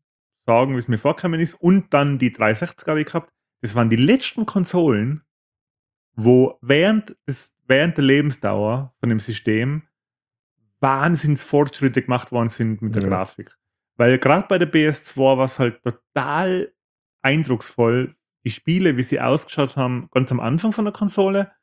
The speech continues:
Speaker 1: und die Spiele, die jetzt zum Schluss rauskommen sind. Und bei der dreihundertsechziger war das genauso. Da waren die Spiele, die am Anfang rauskommen sind für die dreihundertsechziger, hast du überhaupt nicht vergleichen können mit den Spielen, die am Schluss vom, vom, von
Speaker 2: Ja.
Speaker 1: dem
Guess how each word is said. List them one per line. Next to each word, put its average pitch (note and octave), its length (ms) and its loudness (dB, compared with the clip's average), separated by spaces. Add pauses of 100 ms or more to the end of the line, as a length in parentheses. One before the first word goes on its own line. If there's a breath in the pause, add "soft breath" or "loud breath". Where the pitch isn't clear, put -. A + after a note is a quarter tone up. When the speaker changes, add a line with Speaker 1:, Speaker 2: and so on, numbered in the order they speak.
(280)
Speaker 1:
und C#3 300 0
die C3 80 2
Spiele, C#3+ 320 0
die B2 80 0
jetzt A#2+ 180 -2
zum A2+ 80 -8
Schluss C3+ 380 0
rauskommen A2 480 -2
sind. B2+ 340 -6 (140)
Und B2+ 120 -2
bei C3 120 2
der A#2+ 100 2
dreihundertsechziger A#2 680 -2
war A2+ 80 0
das G#2 140 -4
genauso. G#2+ 600 -2
Da G#2 160 -2
waren A#2 300 -2 (300)
die A#2 60 -4
Spiele, F3 260 0
die D3 100 4
am B2+ 80 2
Anfang E3+ 300 -2
rauskommen D#3+ 560 0
sind E3 220 -4
für - 100 -4
die C3 60 0
dreihundertsechziger, D3+ 800 -4 (960)
hast - 180 0
du D#3+ 60 -2
überhaupt D#3+ 480 2
nicht B2+ 120 -2
vergleichen A2 400 -4
können A2+ 220 -2
mit G#2 120 -4
den A2 60 -10
Spielen, C3 280 0
die A2+ 100 0
am G#2 80 -2
Schluss C3+ 320 -4
vom, G#2 240 -6
vom, G#2 320 -4
von G#2 120 0
Speaker 2:
Ja. G#2+ 40 4
Speaker 1:
dem G#2 400 -4